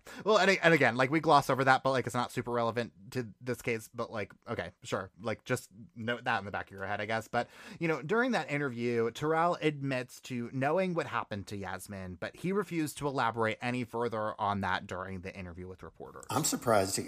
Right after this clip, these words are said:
Speaker 2: even talked to the reporters about it. Maybe he's somebody who
Speaker 1: Yeah.
Speaker 2: likes to see his name in print or, or whatever. But
Speaker 1: Yeah.
Speaker 2: if I was, you know, serving a hundred plus year sentence on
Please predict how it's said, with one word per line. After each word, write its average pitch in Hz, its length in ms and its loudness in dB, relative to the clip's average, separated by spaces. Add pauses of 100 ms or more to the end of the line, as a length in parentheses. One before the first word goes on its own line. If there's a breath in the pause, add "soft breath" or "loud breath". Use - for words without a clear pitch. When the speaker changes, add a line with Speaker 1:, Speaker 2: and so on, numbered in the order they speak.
Speaker 2:
even 95 400 -4
talked 143 380 -2
to 104 100 -2
the 95 100 -2
reporters 92 520 -4
about 101 200 2
it. 104 100 0
Maybe 113 260 4
he's 107 120 2
somebody 107 320 2
who 101 80 2
Speaker 1:
Yeah. 98 80 2
Speaker 2:
likes 98 240 -2
to 101 160 -4 (380 loud breath)
see - 180 -2
his 104 180 2
name 104 240 0
in 101 120 -2
print 104 500 -2
or, 98 240 -4 (180)
or 101 200 -4
whatever. 101 360 -2
But 104 300 0
Speaker 1:
Yeah. 190 720 -2
Speaker 2:
if 240 60 4
I 110 120 6
was, 120 340 2
you 123 120 -2
know, 107 140 0
serving 123 560 2
a 110 80 2
hundred 107 240 -2
plus 110 300 -2
year 104 100 -4
sentence 107 560 0
on 101 380 -2